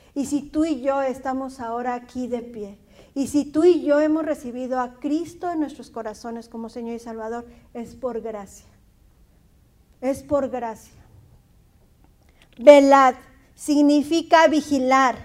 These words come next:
mantente despierto, sé prudente, está atento, estar listo, ser cauteloso. ¿Sabes?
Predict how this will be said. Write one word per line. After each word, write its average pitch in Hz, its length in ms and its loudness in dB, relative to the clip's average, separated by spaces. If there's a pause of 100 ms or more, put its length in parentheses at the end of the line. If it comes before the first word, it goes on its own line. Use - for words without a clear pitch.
(460)
mantente 302 800 4
despierto, 294 1000 2 (360)
sé 339 360 4 (100)
prudente, 311 1300 2 (920)
está 339 540 8
atento, 339 880 4 (340)
estar 302 540 6
listo, 359 880 6 (540)
ser 381 460 6
cauteloso. 349 1160 4 (4000)
¿Sabes? 349 580 8